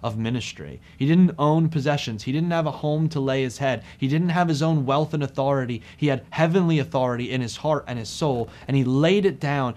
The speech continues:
through suffering, the ultimate suffering of what they knew at the time, suffering through death on a Roman cross, exposed and ashamed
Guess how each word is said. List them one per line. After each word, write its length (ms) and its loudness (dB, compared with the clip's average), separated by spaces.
through 140 -2
suffering, 640 -2
the 200 -8
ultimate 560 4
suffering 520 0
of 100 -4
what 300 -2
they 200 6
knew 320 8
at 140 0
the 80 -2
time, 520 0
suffering 560 2
through 200 -2
death 460 -2
on 80 -4
a 80 -4
Roman 460 -2
cross, 600 -8
exposed 1200 -4
and 120 -2
ashamed 840 -4